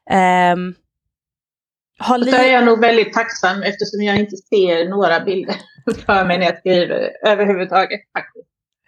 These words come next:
Speaker 2: None whatsoever. Så att, ehm, jag köper det bara rakt av. <laughs>
Speaker 1: Just det.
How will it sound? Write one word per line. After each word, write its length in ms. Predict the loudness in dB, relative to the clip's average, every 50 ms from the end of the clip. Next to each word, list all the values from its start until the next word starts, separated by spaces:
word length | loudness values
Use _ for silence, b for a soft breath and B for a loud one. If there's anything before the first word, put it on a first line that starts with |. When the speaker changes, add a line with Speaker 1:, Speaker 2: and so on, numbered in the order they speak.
| -6 0
Speaker 2:
None 380 | 2 4 4 4 4 2 2 0
whatsoever. 880 | 0 0 0 0 0 0 0 0 2 2 2 0 -2 -2 -6 -8 -8 -10
Så 200 | -14 -10 -6 -4
att, 340 | -2 -2 -2 -2 -6 -10 -4 0 0
ehm, 200 | 2 2 0 -4 -8 -12 -20 _ _ _ _ _ _ _ _ _ _
jag 140 | -8 -4 -2
köper 280 | 0 -2 -2 -2 -4
det 60 | -4
bara 160 | -4 -2 -2 -2
rakt 240 | -2 -4 -6 _
av. 200 | -8 -6 -6 -8 B B B B -2 -2 0 -2 -4 -4 -2 0
<laughs> 100 | 0 0
Speaker 1:
Just 200 | 2 2 2 2
det. 200 | 0 0 0